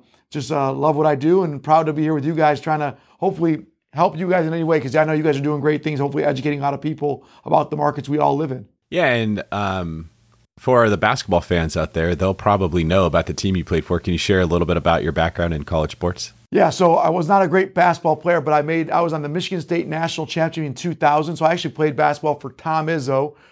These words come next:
Speaker 1: uh, for four years. Uh, and we went to three Final Fours in my three, my first three years, three Big Ten championships and a national championship. I was a third string point guard, so, uh, uh, didn't, didn't play as much except for when we were up by fifteen or twenty, but that was okay.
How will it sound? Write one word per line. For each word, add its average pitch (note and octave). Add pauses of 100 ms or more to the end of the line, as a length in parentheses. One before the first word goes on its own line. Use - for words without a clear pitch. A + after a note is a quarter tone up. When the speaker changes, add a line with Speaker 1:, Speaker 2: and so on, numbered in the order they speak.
(240)
Speaker 1:
uh, C#3 (200)
for D3
four E3+
years. D#3 (320)
Uh, C3+ (100)
and C#3+
we D#3+
went D3+
to C#3+
three D#3
Final D3
Fours C#3+
in -
my C#3
three, D3
my D3
first D3+
three D3
years, C#3+
three D#3
Big D3
Ten D3
championships C#3
and C#3
a -
national D3
championship. D3 (380)
I E3
was F3
a D#3+
third F#3+
string E3+
point E3
guard, F#3
so, D3
uh, C3+ (400)
uh, D3
didn't, D3+
didn't F3
play E3
as D3+
much D#3+
except D#3
for D#3
when D3+
we D3+
were D3
up D#3+
by D3
fifteen D#3+
or D#3
twenty, D3+
but D3+
that D3+
was D3
okay. D3